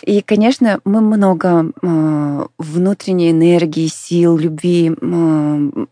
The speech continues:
так скажем, положили, да, на эту ситуацию. И это такое счастье видеть, когда даже порой, казалось бы, какие-то безвыходные ситуации преобразуются с помощью,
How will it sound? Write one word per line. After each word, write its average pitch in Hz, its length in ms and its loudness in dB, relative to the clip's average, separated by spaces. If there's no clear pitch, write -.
так 160 160 -6
скажем, 170 440 -6
положили, 214 600 2
да, 208 340 0
на 180 300 2
эту 190 180 -2
ситуацию. 190 920 -2
И 196 300 0
это 196 160 -2
такое 226 340 0
счастье 202 640 -2
видеть, 196 560 -4
когда 185 640 -2
даже 196 400 0
порой, 208 520 2
казалось 214 680 -2
бы, 180 260 -4
какие-то 214 360 -4
безвыходные 175 920 0
ситуации 175 720 -6
преобразуются 175 840 -4
с - 100 -18
помощью, 180 580 -4